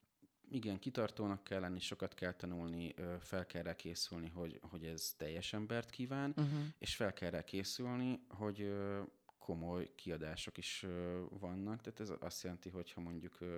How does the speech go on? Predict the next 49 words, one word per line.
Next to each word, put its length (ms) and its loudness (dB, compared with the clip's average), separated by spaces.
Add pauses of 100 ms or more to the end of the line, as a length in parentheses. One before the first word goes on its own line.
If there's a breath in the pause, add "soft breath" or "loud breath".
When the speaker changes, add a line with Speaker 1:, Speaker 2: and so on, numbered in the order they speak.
Speaker 1:
kényszervállalkozónak 1160 -4
kell 200 -4
lenned, 300 -6
akkor, 400 -6
akkor 300 -8
ott, 240 -8
ö, 100 0 (240)
sokszor 420 -2
előbb 240 0
jelentkeznek 600 -4
a 40 -6
kiadások, 600 -4
mint 200 2
a 60 2
bevételek. 640 4
Speaker 2:
<laughs> 80 -2 (580 loud breath)
Speaker 1:
És 260 2
ha 120 2
esetleg, 540 0
ö, 360 0 (140)
nincs 340 -2
saját 380 -4
lakásod, 440 -6
akkor 320 -6
albérletet 480 0
is 160 -4
kell 180 0
fizetni, 600 -2 (480 loud breath)
és, 360 0
ö, 240 4
amikor 380 0
nem 180 0
csak 200 -4
a 40 -6
sikerek 460 -4
jönnek, 300 -2
hanem 200 -4
a 60 -4
kudarcok 640 -4
is, 260 -4
akkor 360 -8
azért 320 -4
ez 140 -6
az 160 -6
embernek 500 -4
az 100 -8
idegrendszerét 760 -4
is 140 -4
megviseli. 640 0